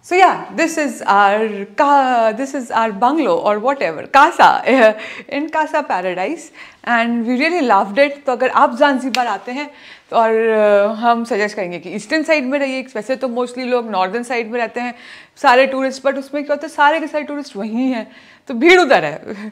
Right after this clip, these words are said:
<laughs> इधर बिल्कुल काम beach है, आपके लिए personal beach मिलेगा आपको, और, um, कोई आपको आके परेशान भी नहीं करेगा। And बीच और सैंड तो वही है, बहुत सुंदर पानी है, white sand है,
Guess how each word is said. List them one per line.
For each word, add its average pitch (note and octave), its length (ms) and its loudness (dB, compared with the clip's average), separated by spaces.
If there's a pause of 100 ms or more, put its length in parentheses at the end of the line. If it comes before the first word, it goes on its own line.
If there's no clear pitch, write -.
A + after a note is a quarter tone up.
(160)
<laughs> - 180 -20
इधर A3 240 -4
बिल्कुल C4 320 -6
काम C4+ 360 -6
beach G3+ 240 -8
है, - 180 -18
आपके A#3+ 320 -8
लिए F#3+ 360 -10
personal C4 400 -2
beach G3 320 -8
मिलेगा F3 320 -8
आपको, A3 280 -12 (340)
और, G#3 180 0
um, F#3+ 720 -4 (220)
कोई A#3+ 120 -2
आपको G#3+ 220 -2
आके G3 180 -6
परेशान F3+ 600 -8
भी B3+ 80 -4
नहीं B3 120 -6
करेगा। A3+ 340 -10 (1160)
And G3 280 -10 (420)
बीच A#3 380 -4
और A#3 120 -6
सैंड A3+ 440 -8
तो A3 120 -8
वही G3 360 -6
है, A3 140 -12
बहुत G#3 320 -12
सुंदर F3 340 -10
पानी F#3+ 260 -6
है, A3 80 -8
white F3 280 -8
sand G3 380 -8
है, G3+ 80 -12